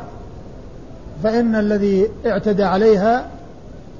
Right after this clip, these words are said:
سواء كان متعمدا وتنزل عن القصاص أو كان مخطئا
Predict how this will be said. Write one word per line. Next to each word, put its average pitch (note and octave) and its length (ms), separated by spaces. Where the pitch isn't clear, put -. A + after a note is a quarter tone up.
سواء G#3 300
كان G#3 300
متعمدا G3 760
وتنزل G3 560
عن F#3+ 200
القصاص G3 640
أو B3+ 160
كان G#3+ 360
مخطئا G#3+ 560